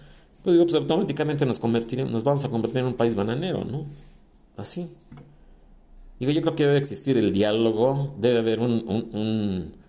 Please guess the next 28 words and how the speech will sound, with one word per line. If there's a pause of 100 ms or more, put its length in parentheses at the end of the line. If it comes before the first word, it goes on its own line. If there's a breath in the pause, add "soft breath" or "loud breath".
(520 soft breath)
un
representante
ya,
digo,
yo
creo
que
el,
el,
el
país
lo
necesita. (480)
No
lo
digo
por
mí,
yo
creo
que
por
el
país,
¿no?
México
lo
necesita.